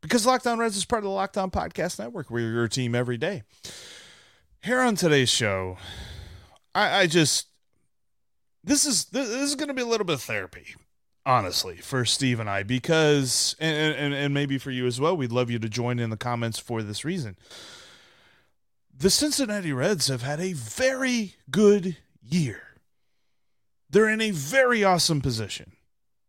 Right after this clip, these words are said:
They could win the division. They could go to the playoffs. And it feels inevitable that should all of that happen, they're gonna run into the Milwaukee Brewers in October.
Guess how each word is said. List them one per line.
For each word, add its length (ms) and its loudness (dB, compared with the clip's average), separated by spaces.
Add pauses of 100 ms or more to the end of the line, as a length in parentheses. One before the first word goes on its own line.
They 120 -2
could 240 -4
win 160 -2
the 80 -2
division. 420 -6 (400)
They 100 -4
could 140 -10
go 140 2
to 80 2
the 140 -2
playoffs. 760 -4 (880)
And 160 -2
it 140 -6
feels 880 6 (380)
inevitable 960 2 (580)
that 140 -2
should 240 -2
all 240 6
of 120 0
that 220 4
happen, 800 2 (1040)
they're 200 8
gonna 240 6
run 240 6
into 280 2
the 100 2
Milwaukee 580 2
Brewers 1000 2 (960)
in 120 0
October. 540 -2